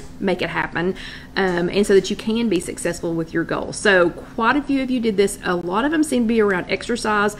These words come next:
or tracking or getting your water in. So that's what a lot of 'em seem to be, um, you know, seem to be around. And even Diana says delicata squash is her favorite, her favorite. Hello, Melissa.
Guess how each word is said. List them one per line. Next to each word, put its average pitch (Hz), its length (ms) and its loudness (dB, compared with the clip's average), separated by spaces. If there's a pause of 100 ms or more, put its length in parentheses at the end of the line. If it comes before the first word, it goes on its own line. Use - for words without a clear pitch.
(380)
or 190 220 4
tracking 254 640 -4
or 196 360 4
getting 202 240 2
your 185 120 0
water 170 380 0
in. - 240 -6 (260)
So 185 400 4
that's 214 280 0
what 233 100 2
a 202 40 2
lot 185 300 2
of 220 100 2
'em 214 120 0
seem 208 260 2
to 185 60 0
be, 196 360 4
um, 165 380 0 (920)
you 220 100 4
know, 190 100 2
seem 202 200 4
to 190 60 2
be 190 160 4
around. 175 380 0 (260)
And 196 200 4
even 214 180 2
Diana 202 280 0
says 185 160 0
delicata 180 380 -2
squash - 280 -6
is 190 100 -6
her 175 140 -4
favorite, 180 520 -2
her 208 340 -2
favorite. 202 420 2
Hello, 185 300 0
Melissa. 370 600 0